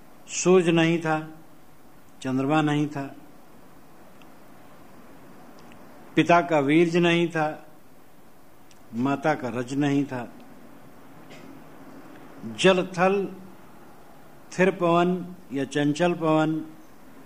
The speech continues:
कुछ भी नहीं था। जितने सृष्टिवादी वो सब यही कहते हैं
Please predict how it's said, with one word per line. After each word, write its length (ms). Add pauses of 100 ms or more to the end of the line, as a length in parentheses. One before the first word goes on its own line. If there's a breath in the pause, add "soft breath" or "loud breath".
(1300)
कुछ 180
भी 160
नहीं 260
था। 300 (2750 loud breath)
जितने 360
सृष्टिवादी 640
वो 140
सब 260
यही 140
कहते 400
हैं 240